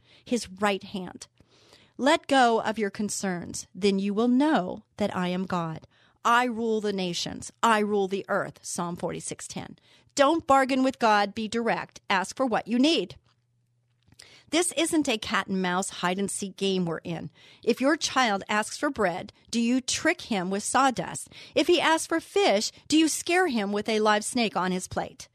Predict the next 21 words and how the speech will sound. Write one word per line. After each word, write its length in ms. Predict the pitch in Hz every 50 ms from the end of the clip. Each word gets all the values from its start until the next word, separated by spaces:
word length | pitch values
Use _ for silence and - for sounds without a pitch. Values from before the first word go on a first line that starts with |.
| _ _ - - - - -
As 220 | - 240 262 233 233
bad 220 | 269 302 349 370
as 140 | 381 311 233
you 140 | 247 247 -
are, 340 | - 220 202 202 196 208 _ _ _
you 100 | 226 233
wouldn't 340 | 214 226 262 247 254 - -
think 380 | - - 233 214 190 - - - -
of 80 | 190
such 380 | - - - 202 190 - - - -
a 120 | 185 185
thing. 480 | - - - 170 151 143 - 156 147 - _ _ _ _ _ _ _ _ _ _
You're 220 | 214 208 233 240
at 160 | 226 214 - -
least 400 | 202 214 240 254 202 - - -
decent 420 | 208 196 190 - 214 208 196 -
to 120 | - - 190
your 180 | 175 175 -
own 220 | - 185 180 180 180
children. 460 | - - - 190 180 175 165 - -
So 220 | - - - 233